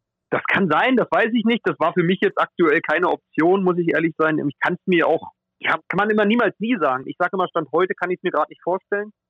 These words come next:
Das ist ja einfach nicht das, was ich mir sportlich vorstelle, ohne das jetzt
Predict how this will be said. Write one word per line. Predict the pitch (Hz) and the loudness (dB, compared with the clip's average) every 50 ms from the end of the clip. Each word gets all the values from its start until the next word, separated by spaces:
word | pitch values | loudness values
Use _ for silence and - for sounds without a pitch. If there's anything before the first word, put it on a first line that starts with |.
| _ _ _ - | _ _ _ -2
Das | 156 160 - _ _ _ - - | -2 -2 -2 _ _ _ -6 -4
ist | - 156 - _ _ _ _ _ _ _ _ | -4 -4 -4 _ _ _ _ _ _ _ _
ja | - - 127 135 | -6 -4 -2 -2
einfach | 135 156 160 156 156 156 | 0 -2 -2 -2 -4 -4
nicht | 180 - - | -4 -4 -4
das, | - 175 160 | -4 -4 -2
was | - 175 165 | -2 -4 -4
ich | 175 151 | -4 -4
mir | 170 156 - | -4 -4 -4
sportlich | - - 143 156 190 - 214 185 - | -2 0 0 0 0 0 -4 -6 -2
vorstelle, | - - 170 175 - - - 190 202 208 208 208 - - | -2 0 0 0 -2 -2 -2 0 0 0 0 -2 -4 -6
ohne | - - 160 165 160 151 | -4 -2 -2 0 0 -2
das | 160 - | 0 0
jetzt | 160 147 | -2 -4